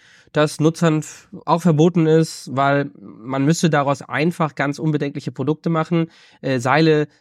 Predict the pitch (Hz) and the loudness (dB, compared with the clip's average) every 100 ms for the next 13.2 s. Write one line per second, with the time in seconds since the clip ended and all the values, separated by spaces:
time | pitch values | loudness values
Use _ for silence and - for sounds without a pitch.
0 | _ - 139 156 151 143 135 131 123 170 | _ -4 0 2 2 0 0 -2 0 0
1 | 143 - 151 151 156 143 127 123 156 180 | -2 -2 -2 2 0 0 -6 -4 0 2
2 | 185 - 156 139 135 156 160 135 131 120 | 0 -2 -4 -2 0 0 0 -2 -2 -2
3 | 127 123 180 165 160 156 127 123 127 143 | -4 -2 0 0 -2 -2 -6 -4 -4 -4
4 | - _ _ 135 127 127 156 143 127 147 | -8 _ _ -6 -4 0 2 2 0 0
5 | 147 139 135 131 131 120 127 123 - 190 | 0 0 -4 -2 -2 -2 -2 -2 -2 -4
6 | - 147 156 156 147 - 127 123 156 156 | -2 -2 0 0 0 -2 -8 -2 0 2
7 | - 147 131 117 - 143 147 147 _ - | 0 0 -2 -4 -4 0 0 0 _ -20
8 | _ 135 123 - - - - 156 165 127 | _ -4 -4 -6 -18 -6 -2 0 0 0
9 | 127 147 185 196 175 170 165 - 147 131 | 0 2 2 2 0 0 -2 -2 -4 -2
10 | - 165 131 139 151 - 147 139 - _ | -2 -2 -2 -2 -2 -2 -2 -4 -10 _
11 | - 135 - 139 151 135 135 123 123 127 | -4 -2 -2 -2 -2 -2 -4 -4 -2 0
12 | 139 127 117 117 113 - 123 120 127 117 | 0 -2 -4 -2 -2 -2 -4 -4 0 0
13 | 117 | 0